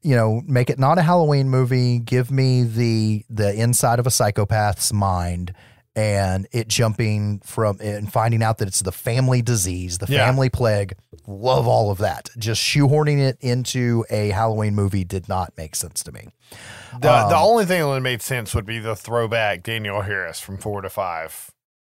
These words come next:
Speaker 2: original plan and make Laurie the killer.
Speaker 1: Yeah.
Speaker 2: But, you know,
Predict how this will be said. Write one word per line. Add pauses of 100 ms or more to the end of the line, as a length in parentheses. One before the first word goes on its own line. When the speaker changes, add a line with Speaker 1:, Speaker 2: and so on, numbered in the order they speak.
(140)
Speaker 2:
original
plan
and
make
Laurie
the
killer. (120)
Speaker 1:
Yeah. (160)
Speaker 2:
But, (180)
you
know,